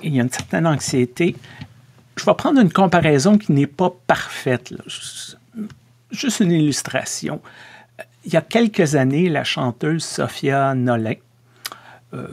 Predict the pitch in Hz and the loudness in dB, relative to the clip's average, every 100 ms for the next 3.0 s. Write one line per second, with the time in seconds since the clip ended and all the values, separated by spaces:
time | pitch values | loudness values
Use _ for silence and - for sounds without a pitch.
0 | 139 131 123 117 120 123 113 107 104 95 | -8 2 2 2 2 0 2 0 -2 -6
1 | 101 - _ _ _ 127 131 147 127 123 | -14 -20 _ _ _ -10 0 2 4 4
2 | 131 117 120 117 107 - - - - 139 | 2 2 2 0 -2 -10 -12 -12 -8 -8